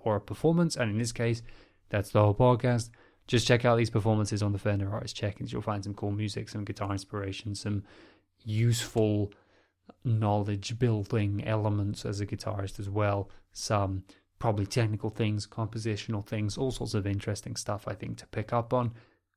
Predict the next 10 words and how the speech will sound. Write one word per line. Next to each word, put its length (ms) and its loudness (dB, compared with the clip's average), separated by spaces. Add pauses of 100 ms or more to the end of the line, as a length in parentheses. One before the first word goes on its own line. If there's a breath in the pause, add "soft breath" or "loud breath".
(500)
And 480 6
or 460 4 (640 soft breath)
just 400 2 (200)
great 340 4
music 400 -2
to 120 -2
enjoy, 540 0 (100)
played 280 -2
in 80 -2
a, 280 -4